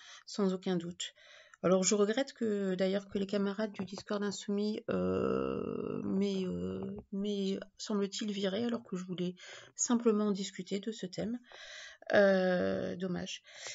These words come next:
Euh, j'aimerais, bon voilà, sinon je, bah, je, si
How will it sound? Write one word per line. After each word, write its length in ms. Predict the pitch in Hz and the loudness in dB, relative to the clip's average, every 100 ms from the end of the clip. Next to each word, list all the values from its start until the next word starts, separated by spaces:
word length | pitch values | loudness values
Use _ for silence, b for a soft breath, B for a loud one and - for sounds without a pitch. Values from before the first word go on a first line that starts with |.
| B - | B 8
Euh, 140 | 208 | 8
j'aimerais, 1160 | 208 208 214 208 233 240 240 254 254 247 247 233 | 8 4 -2 2 6 8 6 6 6 6 6 4
bon 160 | 196 220 | 4 6
voilà, 180 | 220 | 8
sinon 380 | 202 - 240 247 | 8 8 8 6
je, 680 | 233 196 190 185 185 180 175 165 | 4 2 2 2 2 2 0 0
bah, 160 | 170 | -2
je, 400 | 175 170 170 175 | -2 -4 -2 -2
si 300 | 180 - 254 | -4 -2 0